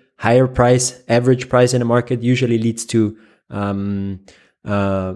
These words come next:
fewer people buying because it's not as affordable. So that's more economic side. And then for this, um,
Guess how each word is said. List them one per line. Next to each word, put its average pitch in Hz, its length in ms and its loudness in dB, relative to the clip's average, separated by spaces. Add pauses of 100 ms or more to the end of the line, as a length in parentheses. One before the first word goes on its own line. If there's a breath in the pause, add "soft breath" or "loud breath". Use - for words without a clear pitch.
fewer 208 260 4
people 117 260 -6
buying 107 360 0 (160)
because - 340 -4 (800)
it's 113 160 -4
not 147 160 6
as 123 180 4
affordable. 120 500 -2
So 135 120 0
that's 123 260 2
more 120 300 0
economic 117 560 -2
side. 147 360 0 (380 soft breath)
And 123 180 0
then 143 200 4
for 123 240 2
this, 131 680 0 (300)
um, 120 840 -4